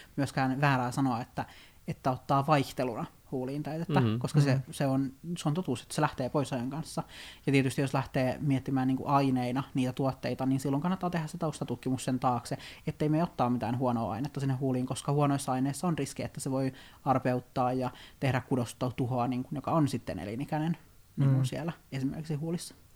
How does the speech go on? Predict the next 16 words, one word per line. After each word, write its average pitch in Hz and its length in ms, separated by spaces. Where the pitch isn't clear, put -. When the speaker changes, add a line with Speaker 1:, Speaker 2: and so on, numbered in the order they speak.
Speaker 3:
Mutta 165 800
ootteko 202 260
te 208 80
katunut 175 360
koskaan 202 480
mitään 175 420
hoitoja, 151 320
mitä 147 180
teille 160 220
on 160 80
tehty, 160 320
tai 202 180
leikkauksia? 156 680
Speaker 2:
Mä 156 340
en 101 100
oo. 101 240